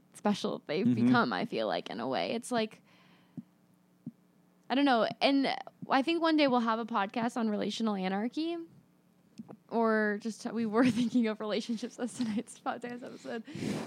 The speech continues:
Speaker 1: But I do think it's, like, this is, the intimacy and the beauty of it is so special.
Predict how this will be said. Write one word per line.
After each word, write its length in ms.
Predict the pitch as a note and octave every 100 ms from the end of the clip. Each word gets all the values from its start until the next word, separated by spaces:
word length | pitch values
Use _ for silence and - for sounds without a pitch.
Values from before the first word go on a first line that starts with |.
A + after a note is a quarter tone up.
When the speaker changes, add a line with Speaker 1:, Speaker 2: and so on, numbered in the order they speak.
| -
Speaker 1:
But 340 | - C4 A#3+ - _ _ - - - - _ _ - -
I 160 | - B3
do 260 | A#3 C#4 D4
think 280 | D4 C#4+
it's, 240 | C4 A#3+ -
like, 260 | A#3 G#3 - - - _ _ _ _ A#3
this 220 | B3+ B3 -
is, 680 | G#3 A3+ A#3 G#3+ G#3+ - - - - - - _ _ _ _ _ _ _ _ _ _ -
the 360 | A3 A#3+ -
intimacy 800 | A#3 A#3+ D#4+ F4+ - F#4 F#4+ G4 -
and 240 | C4 B3+
the 60 | A#3
beauty 340 | G#3+ G#3 A#3
of 140 | C4 C#4
it 160 | D#4+
is 200 | - A#3+
so 260 | - A#3+ A3+
special. 760 | A3 A#3 A3+ - A3 G3+ G3+